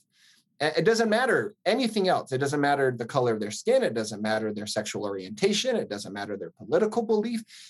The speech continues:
Every single human being that our Heavenly Father created deserves that respect. And so, um, I, I, I, I, I,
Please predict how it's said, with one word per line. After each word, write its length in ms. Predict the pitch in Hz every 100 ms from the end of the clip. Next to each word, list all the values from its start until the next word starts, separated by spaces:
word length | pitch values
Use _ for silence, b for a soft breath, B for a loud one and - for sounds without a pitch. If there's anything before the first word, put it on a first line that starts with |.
| B -
Every 540 | 175 202 196 202 226
single 760 | 220 - - 170 147 139 175 - -
human 520 | - 147 160 196 226
being 460 | - 92 98 120 110
that 160 | 107
our 140 | 98 101
Heavenly 440 | 117 160 208 233 233
Father 580 | - 110 110 123 123 123
created 680 | - 127 107 95 92 120
deserves 640 | - 131 - 92 101 127 - -
that 220 | 110 - -
respect. 580 | 143 - 151 - _ _ b b b b
And 240 | 147 143
so, 460 | 131 160 143 135 - b b _ 156
um, 400 | 147 123 104 104 _ -
I, 420 | 151 147 151 147 _
I, 340 | 131 135 127 123
I, 240 | 147 135 131
I, 160 | 139 127 143
I, 180 | 131